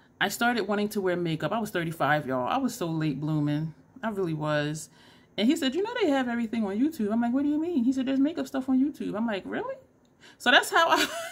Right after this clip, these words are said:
<laughs> 'cause I was like, I didn't even know, I don't even know when YouTube became a thing. Like, seriously, I, I know it's been around for a long time, but I know it hasn't been around forever since the internet.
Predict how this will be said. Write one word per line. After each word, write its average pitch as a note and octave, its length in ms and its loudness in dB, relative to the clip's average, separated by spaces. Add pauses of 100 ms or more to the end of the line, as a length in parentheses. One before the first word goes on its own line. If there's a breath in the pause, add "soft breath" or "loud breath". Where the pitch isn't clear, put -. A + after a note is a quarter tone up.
(160)
<laughs> - 440 -20
'cause D4+ 180 0
I - 180 4
was G4 160 2
like, C#4 200 4
I C4+ 140 8
didn't F4 160 0
even D4+ 220 0
know, D4+ 500 0
I D4 60 2
don't F4 140 2
even B3+ 160 4
know A#3+ 100 0
when A#3 200 2
YouTube A3 420 -2
became F#3+ 340 -2
a E3 80 -4
thing. F3 420 0
Like, D#3 180 -2
seriously, F3+ 420 -2
I, D#3+ 140 0
I - 80 -4
know G3 120 -2
it's G3 100 -6
been E3 120 -4
around D#3 280 -2
for C#3+ 140 -6
a - 40 -2
long D3 180 -2
time, F3+ 280 -4
but D3 80 0
I D3+ 40 2
know D#3+ 140 -2
it D3+ 40 2
hasn't C#3+ 240 -2
been C#3 100 -4
around C#3 260 -2
forever C#3+ 400 -4
since C#3+ 200 -8
the C#3 160 -4
internet. C#3 420 -4